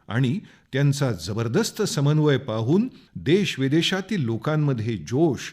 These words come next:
आणि उत्साह संचारला. यावेळी परेडमध्ये भाग घेतलेल्या वीस पथकांपैकी अकरा पथकं तर केवळ महिलांचीच होती.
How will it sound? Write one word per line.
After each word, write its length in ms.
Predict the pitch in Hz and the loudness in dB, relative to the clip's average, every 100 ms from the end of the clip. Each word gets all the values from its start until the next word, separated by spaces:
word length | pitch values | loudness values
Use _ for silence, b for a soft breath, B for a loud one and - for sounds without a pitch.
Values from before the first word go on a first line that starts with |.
| B B - | B B -6
आणि 240 | 107 104 104 | -2 -2 -4
उत्साह 460 | - - 107 139 | -10 -6 -2 0
संचारला. 640 | 185 196 190 190 165 82 - b b b b - | 2 0 0 -2 -6 -10 -14 b b b b -6
यावेळी 480 | 113 139 131 143 165 | 0 2 4 4 2
परेडमध्ये 680 | 131 139 147 139 127 123 | 2 2 2 2 0 0
भाग 280 | 147 110 127 | 0 -2 -2
घेतलेल्या 720 | 139 120 117 127 131 147 185 - B B - | -2 -2 -2 0 2 2 0 -6 B B -14
वीस 460 | 98 143 - - | -4 0 0 -2
पथकांपैकी 1200 | - 143 143 143 147 139 139 123 113 110 135 202 226 B B B | -2 0 0 2 2 2 2 0 -2 0 -2 -2 -4 B B B
अकरा 520 | 123 120 - 185 220 185 | -10 -8 -4 0 0 -2
पथकं 800 | - 131 - 151 151 151 127 214 B B _ 135 | -2 -4 0 0 2 0 0 -2 B B _ -4
तर 140 | 135 | -2
केवळ 600 | 131 - 139 180 143 196 240 B B 98 | -4 -2 4 6 4 2 -2 B B -10
महिलांचीच 1080 | 107 120 110 123 123 123 120 117 139 139 - | -6 -4 -2 -2 0 0 -2 0 0 -2 -4
होती. 440 | 113 117 135 120 | -6 -4 -4 -6